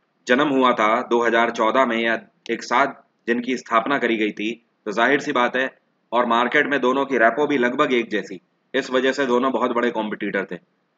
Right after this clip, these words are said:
और इसकी वजह से share market में भी काफ़ी उतार चढ़ाव देखने को मिल रहा है।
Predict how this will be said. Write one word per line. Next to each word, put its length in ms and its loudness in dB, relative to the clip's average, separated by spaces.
और 180 0
इसकी 200 0
वजह 200 2
से 160 -2
share 300 2
market 340 0
में 120 -2
भी 80 -4
काफ़ी 300 -4
उतार 240 0
चढ़ाव 240 2
देखने 300 -2
को 80 -6
मिल 100 -6
रहा 140 -2
है। 100 -6